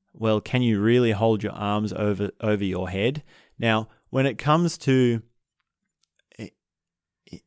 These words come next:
it's like <laughs> holding your hands, your arms over your head. When it comes to that, the world is to, divided into two types of people. The people that know about energy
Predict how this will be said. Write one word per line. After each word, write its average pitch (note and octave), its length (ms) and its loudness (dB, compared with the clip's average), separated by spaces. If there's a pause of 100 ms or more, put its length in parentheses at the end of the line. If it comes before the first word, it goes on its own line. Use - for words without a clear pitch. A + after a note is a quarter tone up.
(140)
it's - 320 -4
like B2 340 4 (320)
<laughs> B2 480 -2 (640)
holding F3+ 480 2
your C#3+ 160 0
hands, B2+ 640 -2 (260)
your A#2 240 -4
arms A#2+ 380 0
over A#2 200 4
your G#2+ 220 2
head. G#2 540 0 (680)
When B2 160 0
it B2+ 100 -2
comes E3 280 0
to C#3 100 4
that, A#2 260 2
the G#2+ 120 2
world C3 400 6
is B2 140 -2
to, G2+ 320 -4
divided A2+ 600 2
into G#2 260 -2
two A#2 440 2 (560)
types G#2 320 0
of F#2+ 180 -10
people. - 460 -4 (320)
The A#2 100 0
people D3+ 360 4
that A#2+ 180 2
know A2+ 260 4
about C3 380 4
energy C3 600 -2